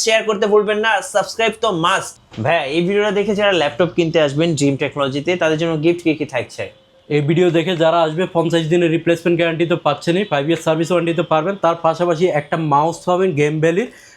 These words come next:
Speaker 2: আপনার হচ্ছে পাওয়ার কেবল পাবেন, একদম ভালো মানের অরিজিনাল পাওয়ার কেবল, অরিজিনাল চার্জার প্রত্যেকটা ল্যাপটপের সাথে, মাউস প্যাড পাবেন, এরপরে আমাদের ব্র্যান্ডিং করা, আর ব্র্যান্ডিং করা ছাড়াও আপনি ব্যাকপ্যাক পাবেন,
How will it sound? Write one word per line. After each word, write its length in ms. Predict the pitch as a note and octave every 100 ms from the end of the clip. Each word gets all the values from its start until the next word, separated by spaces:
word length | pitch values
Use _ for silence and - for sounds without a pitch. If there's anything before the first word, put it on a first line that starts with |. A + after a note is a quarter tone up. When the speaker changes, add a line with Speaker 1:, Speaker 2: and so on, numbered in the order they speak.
| -
Speaker 2:
আপনার 220 | C3+ D#3+ D#3+
হচ্ছে 180 | D#3+ F#3 - D3+
পাওয়ার 220 | D3+ E3 E3+
কেবল 220 | E3+ E3+ F3+
পাবেন, 240 | E3+ G3+ C4 D3+
একদম 220 | C3 E3 D#3
ভালো 120 | D3 D#3
মানের 180 | E3 E3+
অরিজিনাল 360 | D#3 B2+ D#3 E3 D#3+
পাওয়ার 180 | D#3+ D#3
কেবল, 180 | F3 F#3 - E3+
অরিজিনাল 380 | C#3 E3 F3+ F3+
চার্জার 340 | D#3 C#3+ D#3+ E3+
প্রত্যেকটা 340 | D#3 - D#3 E3
ল্যাপটপের 320 | D3+ D3+ D#3 E3
সাথে, 160 | E3+ G#3+ - - - C3+
মাউস 260 | D3 F3+ F#3 -
প্যাড 180 | G3 G3 G#3
পাবেন, 220 | F#3+ A#3 C#4 - - E3
এরপরে 280 | F#3 G#3 G3+
আমাদের 240 | F#3 F#3+ G3 C#3+
ব্র্যান্ডিং 360 | D#3+ E3 F3 G3 G3+
করা, 160 | G#3 B3+ - _ C#3
আর 80 | D3+ D#3 C#3
ব্র্যান্ডিং 300 | D#3 E3 G3 F#3
করা 140 | G3+ G3+
ছাড়াও 320 | D#3+ D#3+ F#3 C4+ - _ -
আপনি 160 | E3 F3 C#3+
ব্যাকপ্যাক 340 | D#3 - G3 G3+
পাবেন, 200 | G#3+ A#3